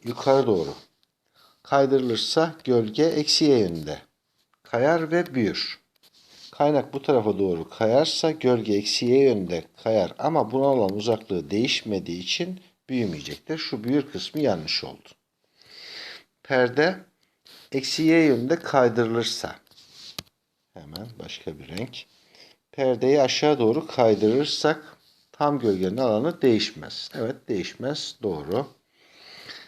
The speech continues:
Ee, cisim eksi x yönde kaydırılırsa tam gölge büyür, yarı gölge küçülür. Cisim bu tarafa doğru gelir ise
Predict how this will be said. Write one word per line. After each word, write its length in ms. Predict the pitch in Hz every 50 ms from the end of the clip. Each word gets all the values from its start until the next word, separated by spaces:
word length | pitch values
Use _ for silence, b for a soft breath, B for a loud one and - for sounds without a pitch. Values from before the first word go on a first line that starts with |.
| B B B -
Ee, 440 | 107 113 117 113 110 107 107 107 104 104
cisim 540 | 104 127 135 - - - 190 202 196 - _ _ _ _ _ b b b b b
eksi 400 | - 139 139 139 - - - 160
x 240 | 175 - - - -
yönde 280 | 135 117 127 143 160 160
kaydırılırsa 680 | - - 139 131 123 107 95 92 95 90 - - 175 170
tam 300 | - - 156 139 123 107
gölge 440 | 101 98 90 78 73 - 92 92 -
büyür, 240 | 135 143 160 160
yarı 260 | 156 143 139 135 123 113
gölge 400 | 92 95 92 98 95 160 165 160
küçülür. 540 | - - - - - 98 82 - - - - _ _ B B B B B B B B B B B
Cisim 500 | B - 156 160 156 - - 117 131 135 - _ _ _ _ _ _ _ _ _ _ _ _ _ - _ _ _ _ _ _ _ _ _ _ _ _ _ _ _ - _ _ _ _ _ _ _ _ _ _ _ _ _ _ _ _ -
bu 100 | 156 156
tarafa 380 | - 156 139 123 - 117 104
doğru 320 | 104 101 104 107 127 120 -
gelir 400 | - 107 101 104 123 139 143 -
ise 400 | 113 - - - - 80 82